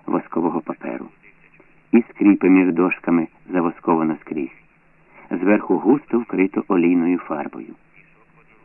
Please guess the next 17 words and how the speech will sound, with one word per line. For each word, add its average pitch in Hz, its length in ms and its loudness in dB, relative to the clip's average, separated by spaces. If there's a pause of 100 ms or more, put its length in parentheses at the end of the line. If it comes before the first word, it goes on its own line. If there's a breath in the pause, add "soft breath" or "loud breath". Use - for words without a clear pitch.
(540)
Бержан 98 460 4
замурував 92 640 4
сховок 87 360 0 (100)
цеглою, 87 480 0
кладеною 85 640 2
у - 20 0
два 82 240 -2
шари. 78 380 -6 (600 soft breath)
Дошками 90 600 4
ж 82 60 -4
накрив 95 420 2
яму 92 360 4
на 95 120 4
виступцях 95 720 -2 (520 soft breath)
і 98 40 4
нагорнув 92 600 6
землі. 76 420 -4